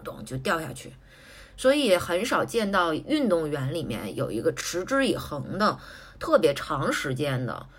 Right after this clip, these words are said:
雄霸的运动员是双鱼座的，这是几乎没有的。但是小叶子状态回来了，这个我真的没有想到，因为很少有双鱼座还能翻盘，还能再回来的。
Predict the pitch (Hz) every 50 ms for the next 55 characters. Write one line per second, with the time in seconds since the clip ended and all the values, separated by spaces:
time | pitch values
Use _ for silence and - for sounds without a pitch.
0 | - - - - - 165 151 147 156 156 190 175 156 123 78 - - - - -
1 | - - - - - - - _ - - - 165 160 160 156 147 143 139 123 139
2 | - 165 160 - 240 254 262 240 180 139 131 131 85 60 - - - - - -
3 | - 220 220 214 190 170 - - - 240 254 262 262 - 254 269 254 196 139 -
4 | - 80 - - - - - - - - - - - - - - - - - -
5 | - - - - 247 233 214 196 180 - 160 - - - 170 160 156 151 - -
6 | - - - - - 190 175 170 165 170 156 - - - - - 165 165 156 143
7 | 131 131 131 - 185 170 151 147 110 - - - - - - - - 165 180 -
8 | - 233 254 262 269 240 185 160 151 147 - 151 - 131 131 - 135 139 156 165
9 | 190 202 233 240 240 - 165 180 196 190 180 185 160 - - 170 165 160 160 156
10 | - 156 147 147 - - - 131 139 151 160 156 147 151 - - 165 156 160 160
11 | 160 156 135 131 135 135 135 151 151 156 160 175 156 147 - - 131 - - -
12 | 143 - - -